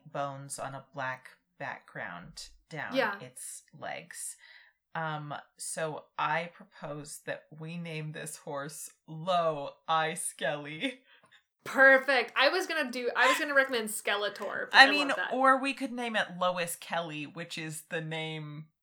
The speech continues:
Speaker 1: that Lo I Skelly
Speaker 2: Skelly
Speaker 1: came
Speaker 2: is
Speaker 1: from.
Speaker 2: from. No, it should be Lo I Skelly.
Speaker 1: <laughs> Okay.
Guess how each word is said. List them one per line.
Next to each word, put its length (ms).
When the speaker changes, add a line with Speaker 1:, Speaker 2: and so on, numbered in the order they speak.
Speaker 1:
that 280
Lo 260
I 200
Skelly 580
Speaker 2:
Skelly 220
Speaker 1:
came 80
Speaker 2:
is 100
Speaker 1:
from. 80
Speaker 2:
from. 60
No, 220
it 120
should 120
be 120
Lo 260
I 140
Skelly. 520
Speaker 1:
<laughs> 880
Okay. 600